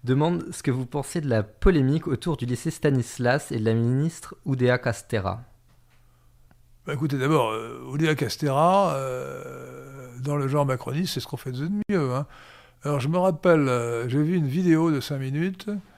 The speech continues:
Speaker 2: euh, d'un gars qui est plutôt sympathique, qui est, qui est intégré, je crois, chez Pro. Comment s'appelle-t-il ? Euh, un type plutôt âgé, euh, qui,
Speaker 1: C'est le
Speaker 2: qui,
Speaker 1: seul indice.
Speaker 2: qui déblatérait contre elle.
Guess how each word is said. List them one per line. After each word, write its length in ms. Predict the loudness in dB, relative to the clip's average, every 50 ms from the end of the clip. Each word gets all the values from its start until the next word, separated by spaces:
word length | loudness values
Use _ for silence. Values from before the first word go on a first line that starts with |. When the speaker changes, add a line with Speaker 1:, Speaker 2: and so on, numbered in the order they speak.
| -20 -20 -20 -20 -20 -20 _ _ _ -10 -8
Speaker 2:
euh, 160 | -6 -4 -2
d'un 240 | 0 2 2 2 4
gars 240 | 4 6 6 6
qui 160 | 4 2 0 -2
est 40 |
plutôt 240 | -2 -2 -4 -6 -4
sympathique, 600 | -4 -4 -4 -2 -2 -4 -4 -2 -2 -4 -4 -4
qui 260 | -6 -6 -4 -4 -2
est, 260 | -2 -2 -4 -4 -6 -6
qui 80 | -8
est 20 | -8
intégré, 280 | -6 -6 -6 -6 -6
je 60 | -6
crois, 120 | -6 -8 -8
chez 140 | -8 -8 -10
Pro. 400 | -10 -8 -6 -6 -6 -6 -6 -10 -18 _ _ _ _ _ _
Comment 160 | -12 -10 -10
s'appelle-t-il ? 560 | -8 -10 -10 -8 -10 -10 -8 -8 -8 -8 -6 -8
Euh, 760 | -8 -10 -10 -10 -12 -12 -12 -12 -12 -12 -12 -12 -12 -10 -12
un 40 | -10
type 280 | -8 -10 -10 -10 -10 -12
plutôt 300 | -12 -10 -10 -6 -4 -4
âgé, 420 | -2 -2 -2 -2 -2 -2 -2 -4 -6 -10 -16 -20 -20 -20 -20 -20 _ -20 -20 -20 _ -20 -14 -12 -10
euh, 960 | -8 -8 -8 -8 -8 -8 -8 -8 -8 -8 -10 -12 -12 -12 -14 -14 -14 -14 -14 -14 -4
qui, 200 | 0 2 4 4 4
Speaker 1:
C'est 40 | 2
le 60 | 2
Speaker 2:
qui, 60 | 4
Speaker 1:
seul 140 | 4 6 6
indice. 440 | 6 4 2 0 -2 -4 -6 -6 0
Speaker 2:
qui 100 | 2 4
déblatérait 680 | 6 6 6 8 8 8 8 8 8 8 10 10 8 6
contre 280 | 4 2 0 2 6
elle. 320 | 6 6 6 6 4 0